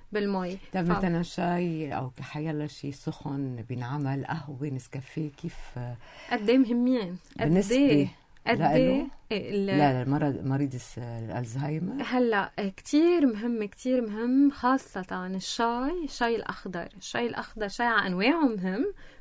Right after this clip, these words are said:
Speaker 1: ولكن الشاي الأخضر كتير، كتير، كتير ضروري وكتير أساسي، آه، لمريض الألزهايمر أو للوقاية من الألزهايمر، لأنه الشاي أكيد بيحتوي على مواد أنتي أوكسيدانت بنسبة كتير مرتفعة.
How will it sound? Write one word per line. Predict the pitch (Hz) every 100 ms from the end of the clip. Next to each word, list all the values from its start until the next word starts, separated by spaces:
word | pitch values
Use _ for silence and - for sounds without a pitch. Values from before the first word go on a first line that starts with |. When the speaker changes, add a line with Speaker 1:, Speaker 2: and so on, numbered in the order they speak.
| -
Speaker 1:
ولكن | 226 233 277 285 247 262
الشاي | 208 - 254 302
الأخضر | 240 - 226 233 208 220 254
كتير، | - - - 294 269
كتير، | - - 277
كتير | 269 - 262
ضروري | 233 214 202 233 240 247 285 - -
وكتير | - - 269 262 -
أساسي، | 190 233 233 - 226 262 285 - -
آه، | 220 427 440
لمريض | 294 226 254 233 208 - 214 202 247 254
الألزهايمر | 269 262 240 262 262 262 262
أو | 277 311
للوقاية | 254 214 214 - 302 277
من | 175
الألزهايمر، | 165 180 185 180 208 262 466
لأنه | 349 247
الشاي | 247 - 262 247
أكيد | - 240
بيحتوي | 208 233 - 220 - 247 233 254 - - -
على | 226 226
مواد | 214 220 226 254 269 202
أنتي | 202 - 285 294
أوكسيدانت | 202 - - 214 247 269
بنسبة | 226 247 - 254 -
كتير | - - 330 311
مرتفعة. | 214 185 - 190 180 175 370